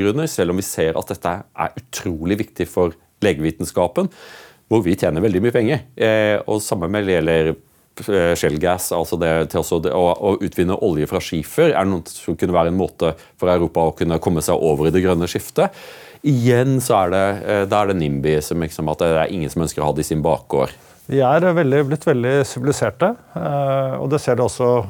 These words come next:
Speaker 2: eh, på romforskning, så vil du jo ha nesten ingen risiko.
Speaker 1: Mm.
Speaker 2: Eh, og det er klart, det er veldig problematisk, eh, for det er vanskelig å utforske verdensrommet hvis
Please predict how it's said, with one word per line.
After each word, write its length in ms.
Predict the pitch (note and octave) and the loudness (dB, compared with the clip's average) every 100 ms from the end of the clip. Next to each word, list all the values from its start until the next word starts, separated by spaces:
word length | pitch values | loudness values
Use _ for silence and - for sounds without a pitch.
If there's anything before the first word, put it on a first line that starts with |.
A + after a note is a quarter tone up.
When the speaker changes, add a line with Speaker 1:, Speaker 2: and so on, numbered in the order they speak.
| - - - _ _ _ _ B2+ | -10 -20 -20 _ _ _ _ -12
Speaker 2:
eh, 80 | A2+ | -10
på 140 | - B2+ | -2 0
romforskning, 560 | A#2+ G2 A#2 - D#3+ F3 | 0 -2 -4 -4 -4 -4
så 220 | - D3 | -2 0
vil 160 | B2+ A2+ | 0 0
du 80 | |
jo 80 | A#2+ | 0
ha 140 | A#2+ A#2 A#2+ - - | 2 0 0 -8 -4
nesten 320 | C3 - C#3+ - | -4 -2 -6 -6
ingen 240 | D#3 A2+ A#2 | -4 -2 -2
risiko. 320 | A#2 - G3 A#3 _ F2+ | -4 -4 -6 -8 _ -16
Speaker 1:
Mm. 140 | E2+ - _ _ - _ - - - | -16 -16 _ _ -20 _ -20 -20 -10
Speaker 2:
Eh, 240 | B2 A#2+ - | -6 -4 -4
og 100 | C3 | -2
det 60 | |
er 80 | C#3 | 0
klart, 160 | C#3 A#2 | 0 0
det 80 | C3+ | -2
er 160 | A#2+ A#2+ | 0 0
veldig 200 | C3 G#2+ | 0 -2
problematisk, 640 | B2 A#2+ A2 - G#2+ - - - | -4 -2 -2 -2 -8 -8 -20 -16
eh, 420 | C#3 C3 B2 B2 A#2+ | -6 -4 -2 -2 -4
for 80 | - | -2
det 80 | C#3+ | 0
er 60 | F3+ | 0
vanskelig 240 | - C#3+ | 0 -2
å 60 | B2+ | -2
utforske 400 | C3+ - C3+ C3 A#2+ | -4 -2 0 2 2
verdensrommet 560 | G#2+ A2+ B2+ A#2+ C3 | 0 -2 -2 -2 -2
hvis 160 | A#2+ | -4